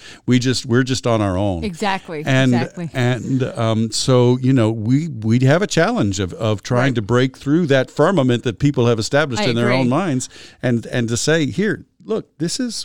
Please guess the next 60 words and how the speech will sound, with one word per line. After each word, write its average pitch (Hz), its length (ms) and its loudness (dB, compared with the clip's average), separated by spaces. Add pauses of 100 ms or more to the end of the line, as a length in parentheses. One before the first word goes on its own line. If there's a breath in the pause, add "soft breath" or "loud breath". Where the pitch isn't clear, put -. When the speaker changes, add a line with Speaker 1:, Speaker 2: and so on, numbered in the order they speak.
Speaker 1:
what 196 200 -4
this 214 200 -4
is 180 200 -6
Speaker 2:
Right, 196 220 0
Speaker 1:
about." - 140 -8 (160)
Speaker 2:
right. 185 340 -4 (440 soft breath)
Well, 220 240 2
and, 226 160 -4 (180)
you 247 120 2
know, 214 80 2
I 202 80 2
see 233 240 -6
that, 196 120 -6
we 214 100 -2
see 220 200 -8
this 180 180 -6
all 170 120 2
the 165 80 2
time, 165 280 2
obviously, 165 400 0
when 160 140 0
folks 165 300 -2
are 165 40 -6
coming 156 260 -2
to 156 60 -4
funerals 165 540 -2
and 147 120 -2
they 156 100 2
haven't 151 300 -2
set 170 180 -6
Speaker 1:
Mm-hmm. 80 100 -8
Speaker 2:
foot 180 120 -4
in 170 80 -10
a 165 60 -4
church 165 320 -6
for 170 100 -10
thirty 170 300 0
years 175 380 0
and, 156 200 -8
and 165 220 -2
they 165 80 2
don't 180 280 -2
know 185 80 -2
how 170 160 -2
to 156 40 -2
handle 170 420 -2
their 165 120 0
grief, 170 300 -2
they 165 180 -2
don't 185 320 -2
know 170 240 2
how 156 140 0
to 147 60 -4
handle 170 480 -2
their 156 140 -4
loss, 160 500 0
and 151 120 -2
they 156 80 0
don't 165 320 -2
know, 160 460 2